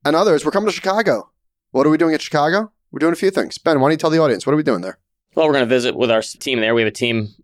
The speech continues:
Speaker 2: people who work in Chicago. It's also one of my favorite cities in the entire
Speaker 1: Mine too.
Speaker 2: country.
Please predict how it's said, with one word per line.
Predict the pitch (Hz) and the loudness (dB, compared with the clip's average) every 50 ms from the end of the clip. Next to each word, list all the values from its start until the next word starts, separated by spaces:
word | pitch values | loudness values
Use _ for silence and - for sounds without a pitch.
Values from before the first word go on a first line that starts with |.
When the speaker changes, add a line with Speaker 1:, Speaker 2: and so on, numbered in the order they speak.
| _ _ _ | _ _ _
Speaker 2:
people | - 120 - 110 98 | -8 -4 0 0 2
who | 95 | 2
work | 101 95 | 0 -2
in | 98 95 | -4 -8
Chicago. | - - 92 - 131 123 131 127 135 127 127 123 _ _ _ _ _ _ _ _ - | -10 -8 -4 -2 0 0 2 2 2 0 0 -2 _ _ _ _ _ _ _ _ -10
It's | - - | -6 -4
also | 170 - - 139 | -2 0 2 2
one | 139 139 | 2 2
of | 127 | 0
my | 113 | 0
favorite | - - 123 113 110 87 | -2 -2 -2 -2 -2 -4
cities | - - 120 104 92 92 90 - - - - - _ - | -4 -4 -2 -2 -2 -2 -4 -6 -10 -18 -20 -20 _ -12
in | - 110 | -8 -6
the | 101 | -4
entire | 92 - 113 | 0 2 2
Speaker 1:
Mine | 156 160 | 2 2
too. | - - | 2 0
Speaker 2:
country. | 120 110 65 - - | 0 0 -2 -4 -8